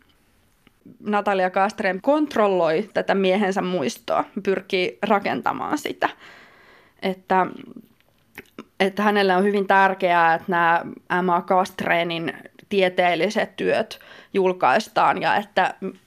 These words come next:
M A Kastreen nimenomaan saa niistä <laughs> meriitit, etteivät ketkään toimittajat tai muut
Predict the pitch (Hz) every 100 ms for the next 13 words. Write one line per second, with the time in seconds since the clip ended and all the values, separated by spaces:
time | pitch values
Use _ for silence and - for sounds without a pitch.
0 | 180 180 175 185 196 190 202 170 185 180
1 | 185 170 220 220 180 185 135 - 226 226
2 | 202 - 196 196 220 214 196 190 196 214
3 | - - - 185 185 190 185 208 - 202
4 | - - 196 - - 196 185 196 - 214
5 | 233 226 196 196 202 196